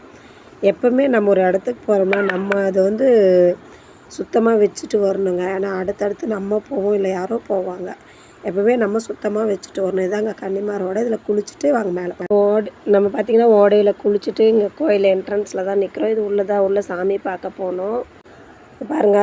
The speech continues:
தம்பியும், தம்பி பையனும் மே-, படி போறாங்க பாருங்க. அதான் கோயில் உள்ள என்ட்ரன்ஸு. நான் உள்ளலாம் வீடியோ அதிகமா எடுக்கலங்க, சாமி பார்க்க.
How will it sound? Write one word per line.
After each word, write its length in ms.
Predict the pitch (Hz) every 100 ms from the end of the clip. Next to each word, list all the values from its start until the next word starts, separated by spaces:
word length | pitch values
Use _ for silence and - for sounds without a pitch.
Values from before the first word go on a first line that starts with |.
| 214
தம்பியும், 580 | 214 202 196 226 220 196 185
தம்பி 680 | 180 180 196 202 202 202 202 196 180 175 170 170 165 -
பையனும் 480 | - 170 175 185 185
மே-, 240 | 175 170 170
படி 260 | 180 180 185
போறாங்க 420 | - 175 175 170
பாருங்க. 300 | 175 170 170 196
அதான் 280 | 170 190 -
கோயில் 280 | 180 190
உள்ள 180 | 190 185 190
என்ட்ரன்ஸு. 600 | 180 185 185 185 - 202 320 - - - - - - -
நான் 180 | 202 208
உள்ளலாம் 380 | 214 240 240 214
வீடியோ 240 | 214 214
அதிகமா 320 | 180 185 196 196
எடுக்கலங்க, 640 | 180 185 185 202 175 160 170 202 247
சாமி 360 | 226 185 185 208
பார்க்க. 360 | 196 175 -